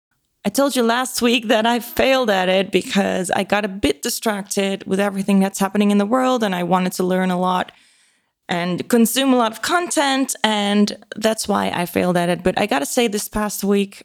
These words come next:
has been a lot better again. I'm less strict when it comes to saying I can only go on-, online twice a day. But what I do notice is that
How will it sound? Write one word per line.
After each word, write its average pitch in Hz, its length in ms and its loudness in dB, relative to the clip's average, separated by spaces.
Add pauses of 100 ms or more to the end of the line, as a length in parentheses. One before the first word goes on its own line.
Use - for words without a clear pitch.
(120)
has 196 160 -2
been 247 160 2
a 233 60 2
lot 226 200 0
better 214 240 0
again. 269 460 0 (480)
I'm 220 100 2
less 233 460 0 (100)
strict - 420 -4
when 214 200 4
it 208 100 0
comes 208 400 2
to 202 320 2 (300)
saying 202 340 -2
I 208 100 -4
can 208 220 -4
only 214 280 6
go 202 180 2
on-, 190 260 0
online 190 320 2
twice 196 400 -4
a 185 60 0
day. 220 460 -2 (340)
But - 160 0
what 220 180 2
I 214 80 2
do 226 220 4
notice 254 420 4
is 214 300 0
that 196 480 -2